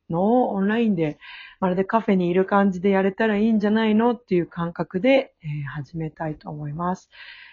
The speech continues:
えー、私に限って言うと、たまに後ろで犬とか赤ちゃんとか入るかもしれませんが、まあ、そんなのもありという感じです。で、まあ、世の中はいろいろですね、まあ、いろんな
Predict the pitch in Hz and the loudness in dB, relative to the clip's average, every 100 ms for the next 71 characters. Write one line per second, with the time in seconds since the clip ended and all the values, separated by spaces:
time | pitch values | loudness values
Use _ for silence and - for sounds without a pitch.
0 | _ _ 196 180 175 170 254 254 240 226 | _ _ -8 -6 -6 -6 -4 -2 -2 0
1 | 214 208 220 - 170 156 151 202 196 208 | -2 -4 -6 -4 -2 -2 -4 0 0 0
2 | 208 185 196 202 202 175 - 175 180 185 | -2 0 2 2 0 -4 -4 -4 -2 -4
3 | 175 175 185 175 - 165 - 175 170 156 | -2 -4 -6 -8 -10 -10 -6 -6 -6 -8
4 | - 165 - 185 165 - 151 151 - 151 | -12 -10 -4 -4 -4 -6 -8 -10 -10 -8
5 | 147 151 - 160 151 175 190 - 226 226 | -8 -10 -10 -10 -4 -2 -2 -4 -2 -2
6 | - 185 202 208 196 151 131 - - - | -2 -4 -2 0 0 0 -4 -8 -20 -12
7 | - - 170 - 202 _ _ _ - 147 | -2 -2 -2 -6 -10 _ _ _ -6 -4
8 | 147 135 131 131 151 - _ _ _ - | -4 -8 -8 -6 -6 -8 _ _ _ -20
9 | _ _ - 202 208 226 196 214 262 285 | _ _ -4 2 4 4 4 4 4 4
10 | 220 175 170 180 180 185 175 - 190 202 | 4 4 4 2 2 2 0 -2 0 0
11 | 214 180 175 202 220 208 202 | 0 0 2 2 2 2 0